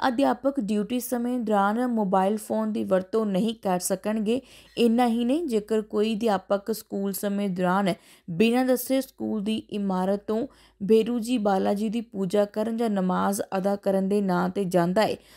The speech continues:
ਤਾਂ ਉਸ ਵਿਰੁੱਧ ਮੁਅੱਤਲ ਜਾਂ ਬਰਖਾਸਤ ਕਰਨ ਦੀ ਕਾਰਵਾਈ ਹੋ ਸਕਦੀ ਹੈ। ਇਹ ਗੱਲ ਰਾਜਸਥਾਨ ਦੇ ਸਿੱਖਿਆ ਮੰਤਰੀ ਮਦਨ ਦਿਲਾਵਰ ਨੇ ਕਹੀ ਹੈ। ਇਸ ਮੌਕੇ 'ਤੇ ਪੱਤਰਕਾਰਾਂ ਦੇ ਨਾਲ ਗੱਲਬਾਤ ਕਰਦਿਆਂ ਦਿਲਾਵਰ ਨੇ ਕਿਹਾ ਕਿ ਹੁਣ ਸਿੱਖਿਆ 'ਚ ਗੁਣਵੱਤਾ ਨੂੰ ਲੈ ਕੇ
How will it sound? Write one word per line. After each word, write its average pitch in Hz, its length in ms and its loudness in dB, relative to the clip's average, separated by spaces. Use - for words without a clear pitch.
ਤਾਂ 233 100 0
ਉਸ 226 320 2
ਵਿਰੁੱਧ 208 420 0
ਮੁਅੱਤਲ 208 580 -2
ਜਾਂ 208 160 0
ਬਰਖਾਸਤ 180 760 -2
ਕਰਨ 190 220 0
ਦੀ 196 120 -2
ਕਾਰਵਾਈ 185 500 0
ਹੋ 185 220 -4
ਸਕਦੀ 180 500 0
ਹੈ। - 80 0
ਇਹ 220 160 4
ਗੱਲ 247 260 4
ਰਾਜਸਥਾਨ 208 760 0
ਦੇ 226 120 0
ਸਿੱਖਿਆ 240 600 -4
ਮੰਤਰੀ 202 440 -2
ਮਦਨ 196 380 0
ਦਿਲਾਵਰ 185 440 2
ਨੇ 190 180 -2
ਕਹੀ 202 320 -2
ਹੈ। 190 100 0
ਇਸ 190 180 -4
ਮੌਕੇ 208 360 2
'ਤੇ 254 180 -2
ਪੱਤਰਕਾਰਾਂ 196 640 -2
ਦੇ 202 160 0
ਨਾਲ 202 280 0
ਗੱਲਬਾਤ 190 500 2
ਕਰਦਿਆਂ 190 400 -2
ਦਿਲਾਵਰ 185 440 2
ਨੇ 196 160 -2
ਕਿਹਾ 185 260 -2
ਕਿ 220 80 2
ਹੁਣ 226 140 4
ਸਿੱਖਿਆ 233 440 -2
'ਚ 240 140 -4
ਗੁਣਵੱਤਾ 196 640 -2
ਨੂੰ 214 160 -2
ਲੈ 180 220 2
ਕੇ 208 240 -4